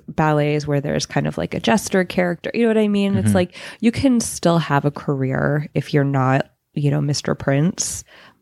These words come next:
Speaker 1: but definitely if you name the top, uh, male dancers, like,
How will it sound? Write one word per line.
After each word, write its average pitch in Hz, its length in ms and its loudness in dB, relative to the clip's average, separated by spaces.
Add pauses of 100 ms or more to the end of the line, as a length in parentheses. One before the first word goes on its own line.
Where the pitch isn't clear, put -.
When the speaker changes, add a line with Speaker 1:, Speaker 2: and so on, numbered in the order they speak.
Speaker 1:
but 147 520 2 (120)
definitely 170 580 4
if 151 140 2
you 156 100 2
name 143 340 2
the 139 120 0
top, - 460 -6 (420)
uh, 147 260 -2
male 147 360 0
dancers, 147 560 -2
like, 151 200 -4